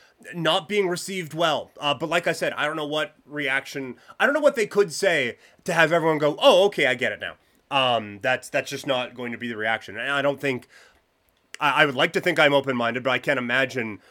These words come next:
what they would say that made me think, "Oh, okay, well, I get it now." Um,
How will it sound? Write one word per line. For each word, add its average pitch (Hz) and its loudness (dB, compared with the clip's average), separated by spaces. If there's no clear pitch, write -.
what 151 -2
they 151 4
would 139 -2
say 147 2
that 135 4
made 135 0
me 131 -6
think, 135 -2
"Oh, 247 10
okay, 175 2
well, 147 0
I 151 2
get 170 0
it 123 -12
now." 95 -10
Um, 107 -4